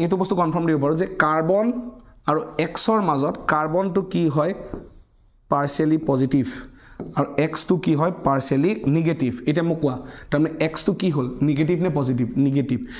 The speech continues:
এতিয়া নিগেটিভে নিগেটিভৰ লগত লাগে নে পজিটিভৰ লগত লাগে? পজিটিভৰ লগত লাগিব। অপজিট সদায় এট্ৰেক্ট কৰে,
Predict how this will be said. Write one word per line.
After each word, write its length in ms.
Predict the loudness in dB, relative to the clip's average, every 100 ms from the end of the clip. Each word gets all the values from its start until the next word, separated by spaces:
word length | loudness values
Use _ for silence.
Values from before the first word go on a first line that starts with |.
| -2
এতিয়া 160 | 0 2 2
নিগেটিভে 400 | 2 0 0 2
নিগেটিভৰ 460 | 2 2 0 0
লগত 260 | 0 0 0 0
লাগে 120 | 0
নে 140 | -2 0
পজিটিভৰ 400 | 0 0 0 2
লগত 240 | 0 -2 -2
লাগে? 160 | -4 0
পজিটিভৰ 380 | 0 2 0 0
লগত 220 | 0 0
লাগিব। 220 | -2 -2 -4 -8 -16 -4
অপজিট 340 | -2 0 -2 0
সদায় 320 | 0 0 -2 -4 -8
এট্ৰেক্ট 340 | -8 0 -2 0
কৰে, 200 | -6 -8